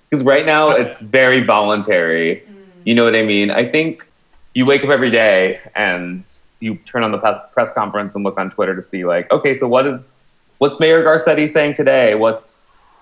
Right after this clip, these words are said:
Speaker 1: Gavin Newsom saying today? What's Donald Trump saying today?"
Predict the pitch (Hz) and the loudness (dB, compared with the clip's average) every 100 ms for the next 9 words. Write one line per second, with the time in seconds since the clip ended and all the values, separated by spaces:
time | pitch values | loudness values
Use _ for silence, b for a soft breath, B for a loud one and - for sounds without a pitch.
0 | _ 123 120 117 113 110 107 113 104 113 | _ 0 0 2 0 -2 -2 -4 0 -2
1 | 110 104 101 101 101 101 104 - _ _ | -2 -2 0 2 2 2 -2 -8 _ _
2 | - 110 - 117 107 - 135 - 85 80 | -4 -4 0 0 0 -2 -4 -2 -4 -2
3 | 90 65 80 | -2 -2 -2